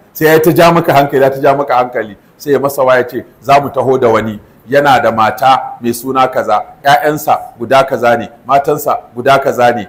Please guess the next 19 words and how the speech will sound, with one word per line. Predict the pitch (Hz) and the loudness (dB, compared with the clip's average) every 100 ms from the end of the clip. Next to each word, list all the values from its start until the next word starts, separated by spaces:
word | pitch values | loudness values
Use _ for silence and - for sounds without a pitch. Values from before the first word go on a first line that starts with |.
| - | -14
sannan | - 120 135 | -8 -4 -4
sana'a | 147 143 139 160 - | -2 0 2 0 -2
kaza | 131 120 131 | -2 2 2
yake | 135 131 | 2 -4
yi, | 117 101 _ | -6 -8 _
sana'a | - 127 160 143 | -8 -2 0 2
abinci | 127 147 151 156 | 0 -2 0 2
ya | 156 | 2
fi | 156 | 2
cin | 170 156 | -2 -2
kaza, | - 107 101 - - | -2 -2 -2 -4 -10
a | |
kaza | 120 123 147 | -6 0 2
kaza," | 147 123 120 170 | 2 0 0 0
duk | |
sai | 175 190 | 0 2
ya | |
bashi | 151 147 143 | 2 0 -2
information. | 135 123 117 110 | -4 -4 -4 -8